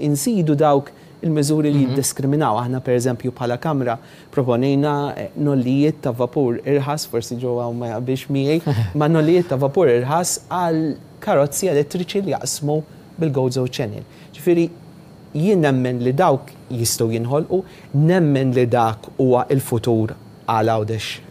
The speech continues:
Speaker 1: għal Għawdex tagħna, imma nemmen ukoll li ħajkonna bżonn nagħmlu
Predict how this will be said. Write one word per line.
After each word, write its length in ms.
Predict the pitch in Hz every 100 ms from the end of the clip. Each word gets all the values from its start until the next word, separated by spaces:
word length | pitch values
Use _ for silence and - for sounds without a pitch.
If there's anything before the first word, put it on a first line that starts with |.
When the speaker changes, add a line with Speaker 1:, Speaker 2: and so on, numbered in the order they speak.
| -
Speaker 1:
għal 140 | 104
Għawdex 300 | 110 107 - -
tagħna, 320 | 139 156 202 - - - - -
imma 300 | 196 208 233
nemmen 320 | 208 190 185
ukoll 360 | 220 175 180 180
li 120 | 175 185 - - -
ħajkonna 380 | 175 175 160
bżonn 360 | 165 139 147 135
nagħmlu 360 | 139 139 147